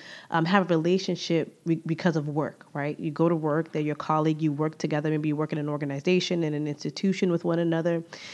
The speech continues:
They may not necessarily be your friend, right? That relationship may not extend outside that work environment. It may just be within that work environment, you have struck up a relationship. That is your colleague, right? An associate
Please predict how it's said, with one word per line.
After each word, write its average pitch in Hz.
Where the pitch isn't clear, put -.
They 269
may 302
not 262
necessarily 202
be 165
your 143
friend, 147
right? 175
That 202
relationship 196
may 170
not 170
extend 170
outside 160
that 147
work 156
environment. 143
It 165
may 175
just 165
be 151
within 220
that 214
work 196
environment, 175
you 175
have 165
struck -
up 170
a 160
relationship. 151
That 233
is 240
your 190
colleague, 151
right? 170
An 214
associate 196